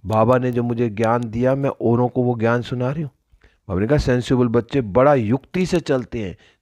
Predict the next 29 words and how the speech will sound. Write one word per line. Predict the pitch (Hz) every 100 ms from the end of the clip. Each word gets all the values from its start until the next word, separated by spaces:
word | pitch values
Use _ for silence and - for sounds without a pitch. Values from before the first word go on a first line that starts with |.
| 101
जानते | 101 120 147 160 170
हैं | 185 180 - - -
यह | 98 120 139 147
बरोबर | 110 123 131 147
हमसे | 143 139 - 143 -
ऊंच | 127 143 147 143
है, | 123 90 _ _ _
तो | 113
उनको | - 110 104 143
रिगार्ड | 131 101 98 107 117 127 117
भी | 113 131
देना | 131 131 131 131
है। | 127 131 123 135 139 127 _ _ _ _ _ _ _ _ _ _ _ _ _
तो | 98
मैं | 92
आत्मा, | 92 90 - 98 131 147 - _ _
हर | - 151 165 143 - _ -
आत्मा | 107 - 107 98
का | 95 117
रिगार्ड | 104 85 85 92 113
करूं, | 107 123 107 101 101 _ _ _ -
हर | 143 160
आत्मा | 143 131 117 110
से | 101
मैं | 107 104
अच्छे | - - - 120
से | -
बात | 110 101 98
करूं, | - 110 101